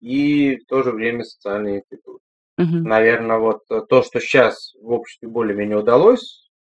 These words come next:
Speaker 1: ценой разрешения разводов, абортов. В девятнадцатом веке, я думаю, вот авторы типа Толстого просто понимали, что это очень сложно.
Speaker 2: Да, это, кстати, интересная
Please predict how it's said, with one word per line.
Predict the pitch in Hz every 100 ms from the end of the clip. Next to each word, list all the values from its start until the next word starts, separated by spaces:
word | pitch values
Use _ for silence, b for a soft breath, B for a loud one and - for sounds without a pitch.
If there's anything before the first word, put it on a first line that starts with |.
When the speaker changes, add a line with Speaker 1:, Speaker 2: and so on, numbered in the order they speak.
| _ _ _
Speaker 1:
ценой | - 165 180 180 135 95 _ -
разрешения | 113 117 131 190 165
разводов, | 113 92 101 143 151 117 -
абортов. | 101 117 143 - - _ _ _ _
В | -
девятнадцатом | 117 165 240 - 175
веке, | 156 208 - 175 147 139
я | 127
думаю, | 135 185 143
вот | 117 113
авторы | 135 120 110
типа | 120 -
Толстого | 113 107 - 139 139 127 110
просто | 113 113 -
понимали, | - 110 104 107 123
что | - - 101
это | 101 110 104
очень | 104 101 -
сложно. | 95 - _ _
Speaker 2:
Да, | 131 151
это, | 135 151
кстати, | - 156 -
интересная | 147 139 143 156 147 139 143 139